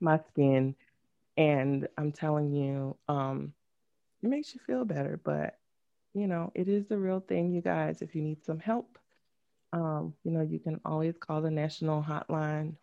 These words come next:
one eight hundred six six two help or four three five seven, you know, or, um, you know, send me a personal message and we can chit chat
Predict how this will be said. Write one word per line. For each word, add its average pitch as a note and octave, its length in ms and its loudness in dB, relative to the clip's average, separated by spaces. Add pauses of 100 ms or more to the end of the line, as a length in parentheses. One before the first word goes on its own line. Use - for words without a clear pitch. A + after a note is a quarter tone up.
(120)
one D#3 200 0
eight - 240 -4
hundred D#3+ 440 0 (320)
six D3+ 140 0 (240)
six D#3 160 2 (460)
two D3+ 340 0 (480)
help F3 260 4 (140)
or C#3+ 400 -2 (160)
four D#3 340 0 (100)
three D3+ 320 -2
five D3+ 320 -8 (120)
seven, E3+ 540 4 (640)
you D4 100 0
know, E4+ 340 2
or, G4+ 380 2
um, F#4+ 320 0 (160)
you G4 80 2
know, G4+ 220 0
send G4 120 2
me G4+ 120 0
a F#4+ 40 -2
personal F#4+ 440 -2
message F4+ 400 -2
and A3 100 0
we C#4+ 100 -2
can C#4+ 140 -2
chit - 260 -6
chat - 280 -8